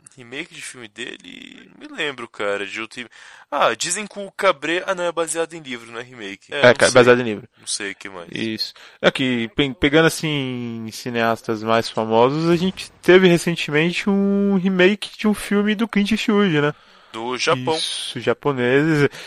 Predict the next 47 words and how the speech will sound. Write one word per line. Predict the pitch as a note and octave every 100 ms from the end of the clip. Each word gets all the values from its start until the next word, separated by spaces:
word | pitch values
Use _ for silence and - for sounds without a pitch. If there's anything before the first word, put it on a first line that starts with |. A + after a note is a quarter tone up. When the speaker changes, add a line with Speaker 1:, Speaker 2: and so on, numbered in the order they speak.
| -
Speaker 2:
Já | D3 E3
que | D3
americano | C3+ - C3
gosta | B2 C3
tanto | - B2
de | A#2+
roubar | A2+ A2+
filme | A2 A#2 A2+
japonês, | A2 A#2 C3 G#3 D3+ - -
deixa | - - B2 B2
os | D#3
caras | - G3
Speaker 1:
Uhum. | C4+
Speaker 2:
pegar | D4+
um | D#4
filme | D4
do | D4
Clint | - C#4 B3+
pra | B3
fazer, | - A3+ G#3
então, | G3 E3 D#3+
né? | D#3 - _
Speaker 1:
É, | F2+ A2 F#2+ - G#2
bem | C#3+
que | D#3
roubaram | E3+ E3+ F3 D3
bem | D#3+
do | F#3 -
Clint, | C#3 C3+ - G#2
né? | G#2 -
É, | D3+ - -
é | F#3+
que | A3+
essa | G#3 A3+
é |
uma | G3+ D#3+
treta | - D#3 -
de | D#3 D#3 C3
anos, | A2+ G2+ E2 - -
Speaker 2:
Hum. | B2
Speaker 1:
cara. | F2 E2 E2 _ _ - - - B3+
Tipo, | - - C#3 C3+ C3 B2 _ -
tem | E3 G3
um |
filme | E3+ - D#3+ D#3+
que | -
chama | E3 D#3